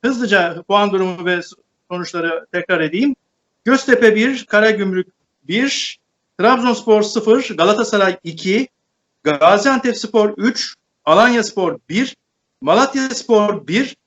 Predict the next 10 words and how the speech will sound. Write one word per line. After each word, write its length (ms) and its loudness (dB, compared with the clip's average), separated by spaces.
Erzurumspor 840 0
üç, 300 -4
Denizlispor 680 0
bir, 240 0
Ankaragücü 800 0
iki, 440 0
Başakşehir 800 0
iki, 380 -2
Kasımpaşa 800 -2
iki, 440 -4